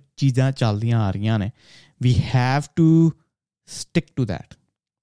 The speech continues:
That is a really big problem। ਹੁਣ ਦੇਖੋ, ਮੈਂ ਪਹਿਲੋਂ ਵੀ ਬੜੇ ਪੌਡਕਾਸਟ 'ਚ ਕਿਹਾ ਕਿ ਮੰਨ ਕੇ ਚੱਲਦੇ ਹਾਂ ਕੋਈ ਵੀ ਸਟੋਰੀ ਜਾਂ ਸਾਖੀ ਫੇਕ ਹੋ ਸਕਦੀ ਹੈ, but ਉਹਦੇ ਵਿੱਚੋਂ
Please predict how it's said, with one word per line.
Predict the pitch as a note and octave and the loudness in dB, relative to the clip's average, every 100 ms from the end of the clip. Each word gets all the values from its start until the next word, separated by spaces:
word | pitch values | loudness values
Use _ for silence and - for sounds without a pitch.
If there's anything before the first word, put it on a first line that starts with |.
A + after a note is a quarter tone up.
| _ _ _ _ | _ _ _ _
That | - C#3 D#3+ | -2 -2 0
is | D#3 | 0
a | D3 A#2+ | 2 2
really | A#2+ A2+ | 2 2
big | A2 - | -2 -6
problem। | - F#2+ F#2 - A#2 - D3+ | -8 -8 -8 -12 -14 -2 0
ਹੁਣ | D3 | 2
ਦੇਖੋ, | C3 C3 - A2 - - _ _ _ _ _ - | 0 -2 -2 -4 -4 -16 _ _ _ _ _ -12
ਮੈਂ | A#2 | -2
ਪਹਿਲੋਂ | B2+ C3+ D3+ | 2 4 2
ਵੀ | |
ਬੜੇ | B2+ A2+ A2 | 2 0 0
ਪੌਡਕਾਸਟ | G#2 G2+ - G2+ - | -2 -4 -6 -8 -8
'ਚ | |
ਕਿਹਾ | - A#2+ | -10 -8
ਕਿ | C3 - _ _ _ _ F3+ | -6 -10 _ _ _ _ 0
ਮੰਨ | G3 G3+ | 2 2
ਕੇ | G3+ | 0
ਚੱਲਦੇ | F#3 D3 C3 | 2 0 2
ਹਾਂ | C3+ | -2
ਕੋਈ | - D3+ D#3+ | 0 0 2
ਵੀ | D#3+ | -2
ਸਟੋਰੀ | D3 - C3 A#2+ A#2 | -4 0 0 2 0
ਜਾਂ | A#2 | -2
ਸਾਖੀ | A2+ F#2+ F#2 G#2+ F#2+ - _ _ _ - | -2 -4 -4 -4 -6 -8 _ _ _ -10
ਫੇਕ | - C#3 A#2+ | 0 0 0
ਹੋ | A2 | -4
ਸਕਦੀ | - E2 D2+ - | -4 -6 -6 -12
ਹੈ, | - _ _ A#2 C#3 | -14 _ _ -4 -2
but | E3 - | -2 -2
ਉਹਦੇ | D3 E3+ G#3+ | 0 0 0
ਵਿੱਚੋਂ | F#3+ G3 | -2 -2